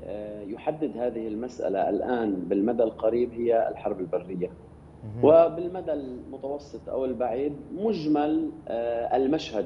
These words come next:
Speaker 1: لأن دخل متغير ضخم جدًا إلى المشهد الآن، وهو الضربة الإيرانية. فيما يتعلق بلبنان، أنا لا أعتقد أنه قبل أيام أو على الأغلب أسابيع يمكن أن تنتهي هذه المسألة بهذه السهولة.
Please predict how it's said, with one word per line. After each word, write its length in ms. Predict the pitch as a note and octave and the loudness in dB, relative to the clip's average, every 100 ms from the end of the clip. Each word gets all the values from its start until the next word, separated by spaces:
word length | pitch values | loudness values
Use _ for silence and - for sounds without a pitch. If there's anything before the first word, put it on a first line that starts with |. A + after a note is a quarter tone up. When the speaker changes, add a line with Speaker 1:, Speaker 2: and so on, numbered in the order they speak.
| F#2 | -2
Speaker 1:
لأن 520 | A2 A#2+ A#2 A2+ A#2 B2 - | -2 -2 -2 -2 -2 -2 0
دخل 520 | A#2 D3 C3+ A#2 G#2 G#2+ | -2 0 2 2 2 0
متغير 960 | G#2 G#2+ A2+ D3 B2+ A2+ G2 F#2+ G2 G2 | -2 0 2 4 4 2 0 -4 -4 0
ضخم 280 | - - A#2 | -2 2 2
جدًا 280 | B2 D#3 B2+ | 2 2 0
إلى 240 | F#2 F#2+ | 0 0
المشهد 580 | F#2+ G2 - G#2+ A#2 - | 0 0 2 2 4 2
الآن، 380 | E2 F2+ G2+ A#2+ | 2 2 2 2
وهو 220 | G2+ G2+ | 2 2
الضربة 340 | G2+ B2 B2+ | 4 2 2
الإيرانية. 520 | C#3 C#3+ C#3+ D#3 B2+ F#2 - - - - - - - - | 0 0 2 2 2 0 -10 -18 -20 -20 -20 -20 -14 2
فيما 260 | G3+ G#3 | 4 4
يتعلق 440 | F3+ E3 C#3+ D#3+ - B2+ | 2 -2 -4 -4 -6 -8
بلبنان، 440 | B2+ A2 B2+ D3 | -8 -8 -10 -8
أنا 300 | D3+ D#3 D3 | -8 -6 -4
لا 200 | D#3+ - | -2 -2
أعتقد 420 | B2+ A#2 - G2 | -4 -6 -8 -6
أنه 360 | - A2 G#2+ G2 | -6 -6 -6 -4
قبل 240 | - B2 A2+ | -2 2 2
أيام 500 | G#2 A2 B2 A2 G2+ | 2 4 4 4 0
أو 260 | - F2+ D#2+ - - - | -2 -2 -4 -14 -20 -8
على 200 | - A2+ | -2 2
الأغلب 460 | A2+ A#2+ A#2+ A2 - | 4 4 4 2 0
أسابيع 440 | - - G#2 A#2+ | -4 -4 -2 0
يمكن 320 | A#2+ B2 A#2 F#2+ | 2 0 0 -2
أن 140 | G#2+ | 0
تنتهي 440 | A2 G2+ F#2+ F#2+ | 0 0 0 2
هذه 220 | F#2 F#2+ F#2+ | 2 4 4
المسألة 420 | G2 G#2 E2+ F2 | 2 2 2 2
بهذه 380 | F2+ F2+ F2+ F2 | 2 2 2 -2
السهولة. 640 | - G2+ G2 A#2 G2 | -2 2 6 6 6